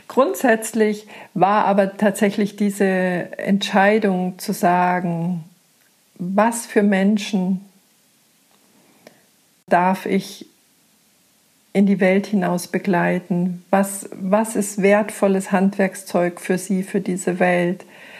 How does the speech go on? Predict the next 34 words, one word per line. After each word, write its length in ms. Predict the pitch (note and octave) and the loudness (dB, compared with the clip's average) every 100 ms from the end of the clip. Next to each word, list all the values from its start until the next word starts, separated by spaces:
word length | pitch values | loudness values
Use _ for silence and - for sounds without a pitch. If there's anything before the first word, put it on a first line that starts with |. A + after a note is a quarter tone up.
| - - - | -20 -20 -8
Und 240 | - G3+ G3+ | 2 2 4
dann 420 | F#3+ G#3 A#3 A3+ - - _ _ | 2 4 2 0 -2 -16 _ _
entsprechende 600 | F#3+ F#3+ - G3+ G3+ F#3+ | 0 0 0 0 2 2
Maßnahmen 720 | F3 F3+ G3+ G3+ G#3 F#3 F#3+ | 2 2 2 2 0 2 2
im 120 | F#3 F#3 | 2 0
Erziehungsalltag 1000 | F3+ - G3+ G#3+ G#3 - F#3+ F#3+ G3 | -2 -2 0 2 0 0 -2 0 0
oder 160 | F3 F3 | 0 0
im 100 | F3 | -2
Familienalltag 1080 | - G3 G3 G#3 G3+ F3 F#3 F3+ F3+ G3 - | 0 2 4 4 4 2 0 -2 0 -2 2
daraufhin 500 | F3 F#3+ G3 F#3 F#3+ | 2 2 2 -2 0
zu 140 | G3 | -2
überprüfen, 640 | - F#3+ - G#3 G3+ G#3 | -2 -4 -2 -2 0 0
ob 160 | - - | -2 -2
das 180 | F#3 - | -4 -4
auf 160 | G3 | -6
diese 420 | - - A#3+ A#3+ G3 | -4 0 2 2 2
Werte 480 | F#3 F#3 F#3+ G#3 | 2 0 0 -2
einzahlt. 800 | F#3 F3+ F#3+ G3 F#3 E3+ E3 G3 - - _ - - - - - | 0 0 0 0 -2 0 -2 -4 -8 -20 _ -20 -20 -20 -20 -4
Hat, 400 | - F#3 - - | -2 -2 -6 -2
äh, 260 | G3+ G3 F#3 | 2 2 2
uns 200 | G#3+ A3 | 2 2
in 120 | G3 | 2
unserer 220 | F#3+ - | 0 -2
Familie 440 | F#3 G3 G3 G3+ F#3+ | 0 2 2 2 2
sehr 160 | G3 | 0
viel 160 | F#3 G#3 | 0 -2
Ruhe 280 | F#3 G3 A#3 | 0 0 0
gebracht 440 | G#3+ - F#3+ G3 | -2 -2 -4 -2
und 120 | G3 F3 | -4 -4
auch 100 | F3+ | -4
sehr 180 | G3+ | -6
viel 160 | F3+ G#3 | -4 -6
Klarheit 540 | G3+ G3 F3 F#3 F3+ | -2 0 0 0 -2
gebracht. 480 | F#3+ - - E3+ - | -4 -8 -8 -8 -8